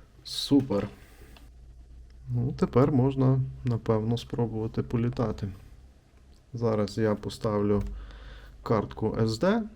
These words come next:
зроблю, е, запис з екрана, щоб можна було проаналізувати два, два екранчика.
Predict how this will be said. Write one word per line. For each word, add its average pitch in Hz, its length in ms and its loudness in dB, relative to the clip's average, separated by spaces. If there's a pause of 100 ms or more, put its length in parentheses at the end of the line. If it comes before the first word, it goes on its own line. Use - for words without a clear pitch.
(440)
зроблю, 113 720 2 (960)
е, 135 40 -12 (300)
запис 107 680 0 (500)
з 127 160 -6
екрана, 175 500 0 (280)
щоб 127 260 -2
можна 117 300 0
було 110 360 -2 (520)
проаналізувати 104 920 0
два, 98 340 -2 (1040)
два 104 200 -4
екранчика. - 640 -6